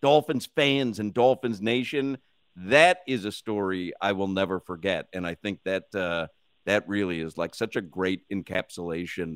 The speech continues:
of who you are and why Dolphins fans just appreciate you and why Crowder is always so effusive in his praise of you. And, and when he talks about you,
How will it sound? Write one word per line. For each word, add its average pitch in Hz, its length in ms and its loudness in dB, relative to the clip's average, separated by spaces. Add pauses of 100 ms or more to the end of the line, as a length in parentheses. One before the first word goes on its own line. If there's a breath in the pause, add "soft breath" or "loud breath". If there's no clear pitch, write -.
(140)
of 80 400 -6 (140)
who 131 180 6
you 160 220 4
are 110 400 8 (320 soft breath)
and 113 260 0
why 123 300 4
Dolphins 110 680 0
fans 90 420 -4
just 107 420 -4
appreciate 101 800 -4
you 110 260 -6
and 113 300 -4
why 127 580 0 (460)
Crowder 151 720 4
is 123 240 -4 (120)
always 107 500 -2
so 107 360 -2
effusive 90 600 -8 (180)
in 101 160 -2
his 95 260 -2
praise 117 540 2 (420)
of 131 240 2
you. 214 420 0
And, 156 300 6
and 160 160 4
when 165 200 6
he 170 340 -2
talks 196 360 6
about 131 400 2
you, 113 360 -2